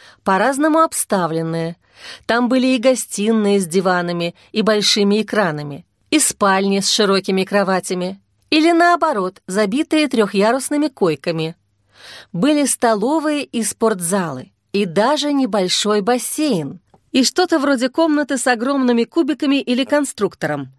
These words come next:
Она не успела рассмотреть. А больше всего складов с вещами или вовсе просто забитых хламом. Никакого научного оборудования. И нет людей. Тасю это напрягало всё больше.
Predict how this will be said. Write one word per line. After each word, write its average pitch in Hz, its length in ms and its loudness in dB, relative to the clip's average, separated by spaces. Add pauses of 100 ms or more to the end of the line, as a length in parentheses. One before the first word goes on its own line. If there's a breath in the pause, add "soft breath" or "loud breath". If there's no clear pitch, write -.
(200)
Она 254 240 0
не 311 140 2
успела 214 420 0
рассмотреть. 180 640 -4 (440 loud breath)
А 214 120 0
больше 233 380 0
всего 202 320 0
складов 196 580 0
с - 120 -12
вещами 190 680 -2 (260)
или 269 200 4
вовсе 330 340 0
просто 302 440 0
забитых 214 440 -2
хламом. 175 520 -2 (400)
Никакого 233 720 2
научного 262 800 2
оборудования. 220 1120 -2 (300)
И 226 100 2
нет 220 340 2
людей. 226 560 0 (480)
Тасю 302 360 2
это 277 260 2
напрягало 254 800 2
всё 220 300 0
больше. 180 600 -2